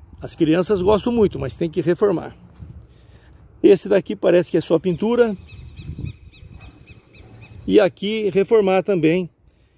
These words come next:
E pin-, e aqui reformar e pintar. E ali o da terceira idade. Parece que tá tudo ok,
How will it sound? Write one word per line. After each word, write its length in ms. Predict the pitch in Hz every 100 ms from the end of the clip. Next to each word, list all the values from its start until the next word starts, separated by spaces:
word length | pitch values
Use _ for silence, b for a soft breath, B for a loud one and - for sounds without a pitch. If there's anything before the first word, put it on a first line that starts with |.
| _ - _ _ 160
E 60 |
pin-, 320 | 156 170 175 196
e 360 | 165 151 175
aqui 380 | 151 - 160 156
reformar 1080 | - - - 151 156 160 147 147 185 196 220
e 80 | 185
pintar. 420 | 202 165 - - - - _ _ - - - - _ _ - - - - - - - - - - - - - - B B B B
E 120 | 269 311
ali 460 | 175 180 220 202 - _ b b b b b b -
o 380 | - 165 156 151
da 120 | 165
terceira 400 | 185 156 190 196
idade. 480 | 147 147 - - - _ _ _ _ _ _ _ _ _ _ _ -
Parece 220 | 151 -
que 40 |
tá 120 | -
tudo 200 | 156 196
ok, 380 | 170 - 143 -